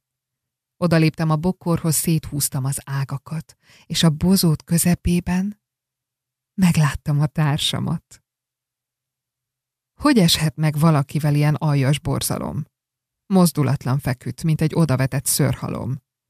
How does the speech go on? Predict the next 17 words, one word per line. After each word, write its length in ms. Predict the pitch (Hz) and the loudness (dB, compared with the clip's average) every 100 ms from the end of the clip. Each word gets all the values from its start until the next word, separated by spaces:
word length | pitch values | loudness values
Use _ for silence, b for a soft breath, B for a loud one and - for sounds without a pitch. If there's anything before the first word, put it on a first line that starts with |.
| _ _ _ _ | _ _ _ _
Aztán 280 | 175 - 175 | -4 2 6
lustán 360 | 185 - 165 165 | 6 4 2 2
megfordulva 680 | 165 - 165 151 156 151 | 2 0 0 4 4 6
jó 200 | 160 170 156 | 6 4 2
hangosan 480 | 143 135 139 147 | 0 -2 -4 -4
röfögött, 800 | 139 147 - - - 127 _ - _ _ _ _ _ _ - | -2 -2 -4 -12 -10 -12 _ -20 _ _ _ _ _ _ -4
és 200 | 247 - | -2 0
alóla 720 | 277 277 208 175 147 135 - _ _ _ _ _ _ _ | -2 2 4 4 2 0 -8 _ _ _ _ _ _ _
kikukucskált 1120 | - 240 - 208 - 170 - - - 160 151 | -2 -2 0 -2 0 -2 -2 -6 -6 -6 -6
néhány 560 | 180 180 170 156 135 143 | -4 0 0 0 -2 -4
helyes 440 | 139 110 120 156 | -4 -4 -2 -2
borszkölyök. 1000 | 143 - - - - 160 - - _ - _ _ _ _ _ _ _ _ _ _ _ - | -4 -6 -4 -6 -6 -10 -10 -12 _ -20 _ _ _ _ _ _ _ _ _ _ _ 2
Hazaérve 560 | 196 196 190 180 170 | 4 6 6 4 4
sikeresen 680 | 160 214 - 185 147 - 143 | 2 2 2 2 2 0 0
megírtam 600 | 143 139 139 139 127 139 | 0 -2 -4 -4 -6 -4
a 80 | 143 | -2
versemet, 880 | 123 143 - 117 117 160 - - | -2 -2 -4 -4 -4 -6 -10 -20